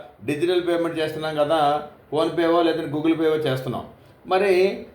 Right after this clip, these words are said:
వందల కోట్లు, వేల కోట్ల మీద జరిగినటువంటి వీటిలో ఈ డిజిటల్ పేమెంట్ లేకుండా క్యాష్ అయితేనే ఇవ్వండి అనేటువంటి దీంట్లో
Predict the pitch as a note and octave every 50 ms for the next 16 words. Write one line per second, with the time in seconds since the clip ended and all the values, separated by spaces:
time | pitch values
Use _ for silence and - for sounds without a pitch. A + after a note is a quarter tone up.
0 | - - G#2 G#2+ B2 C3 D3+ E3 F3+ G3 G#3 G3 G3+ F#3 F#3 F#3 F#3 F#3+ F#3 E3
1 | D3+ D3+ E3 F3+ F3+ F3+ G3 F#3+ F#3 F#3 E3+ F#3 F#3 - E3 D#3+ D#3+ E3 D#3+ E3
2 | D#3+ D#3+ D3+ D3+ E3 E3 D3+ C#3+ C#3+ C#3 C#3 C3 C#3+ D#3+ E3+ E3+ F#3 F3 F3 D#3
3 | C#3+ C3+ C3+ C#3 C#3 - - - - - - - - D#3+ D#3+ D#3+ D#3+ D#3 D3+ D3
4 | D3 C#3+ C#3+ C#3+ C#3+ - - - - - - - _ - - - - - - -
5 | _ _ - - _ _ - - - A#2+ - E4 - F#3+ G3+ A3 A3+ A3 G#3 G3+
6 | G3 G3+ G3 F#3+ F#3+ F3+ F3 F3 F3 F3 F3 F#3 E3+ D#3 D#3 D#3+ E3 E3 - -
7 | D3+ D#3 F#3 G3 G3+ F#3+ F#3 F#3 F#3+ F3+ F#3 F#3 F3+ E3+ D#3+ E3+ E3+ E3 E3+ F3+
8 | F3+ E3+ E3+ E3+ E3 E3 D#3+ D#3 D#3 D#3+ C3+ D3 D#3+ D#3+ D#3+ F3 F3+ D#3+ D3 C#3+
9 | D3 D3 D3 D3